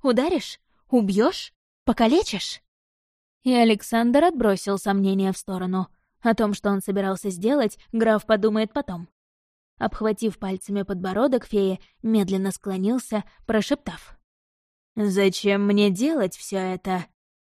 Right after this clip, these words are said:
Как он и ожидал, Марина отвернула голову, думая, что он вновь хочет её поцеловать. Едва не хмыкнув,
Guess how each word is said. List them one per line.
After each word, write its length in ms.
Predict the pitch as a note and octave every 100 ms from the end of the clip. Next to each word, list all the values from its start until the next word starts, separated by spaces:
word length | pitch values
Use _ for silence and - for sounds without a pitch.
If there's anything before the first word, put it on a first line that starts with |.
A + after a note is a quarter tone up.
| _ _ _
Как 280 | - G#3 G3+
он 160 | G3
и 40 | F#3+
ожидал, 540 | F#3 F#3+ F3+ G#3+ C#4+ - _
Марина 380 | A3+ G#3 G#3 G3+
отвернула 600 | - G3+ A#3 B3+ G#3 F#3
голову, 500 | F#3 G#3+ C#4 A3 G3+ - -
думая, 460 | G#3+ A3 G#3+ G#3
что 200 | G#3 -
он 140 | G#3 G3+
вновь 280 | G3+ G3+
хочет 380 | - A3 G3+ G#3
её 280 | G3+ G#3 G3+
поцеловать. 680 | A3+ - D4 A#3+ E3 - _ _ _ _ _ _ _ -
Едва 360 | G#3 G3 F#3+
не 120 | F#3 F#3
хмыкнув, 480 | A3 C4 B3 A3